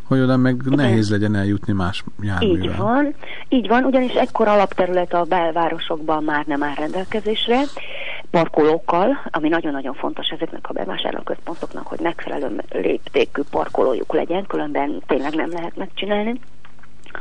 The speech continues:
Speaker 2: ö, az életüket, ö, így tehát rá kényszerül a városlakó, hogy kocsival közlekedjen, mert a város szerkezet olyan.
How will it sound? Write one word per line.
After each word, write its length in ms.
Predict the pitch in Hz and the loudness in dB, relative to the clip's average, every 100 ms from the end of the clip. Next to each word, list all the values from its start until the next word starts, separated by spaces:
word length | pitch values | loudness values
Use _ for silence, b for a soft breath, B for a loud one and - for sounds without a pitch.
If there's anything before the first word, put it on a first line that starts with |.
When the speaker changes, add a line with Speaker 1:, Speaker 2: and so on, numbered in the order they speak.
| B B B B B B B | B B B B B B B
Speaker 2:
ö, 300 | 202 190 190 | 0 2 2
az 120 | - 196 | 0 0
életüket, 640 | 202 208 220 - 247 247 | 0 0 -2 2 2 4
ö, 180 | 254 247 - - | 4 4 2 2
így 360 | 240 240 254 | 2 2 0
tehát 340 | - 262 262 - | 0 0 0 0
rá 140 | 302 311 | 0 0
kényszerül 840 | - 370 - 175 147 160 160 170 - B B B | 0 0 0 0 0 0 0 0 0 B B B
a 160 | - 151 | 0 2
városlakó, 920 | 180 247 277 - 233 226 - 226 233 B B - | 4 2 2 0 0 2 4 6 4 B B 0
hogy 240 | 160 - | 0 2
kocsival 460 | - 220 190 151 143 | 0 0 0 -2 -2
közlekedjen, 600 | 208 247 214 196 160 156 | 0 0 2 2 2 2
mert 240 | 160 156 | 0 0
a 80 | - | -2
város 440 | 135 165 220 233 240 - - | 0 2 2 0 -2 -6 -4
szerkezet 500 | 151 165 196 202 170 | -2 0 0 -2 -2
olyan. 360 | 151 135 135 | -4 -2 -4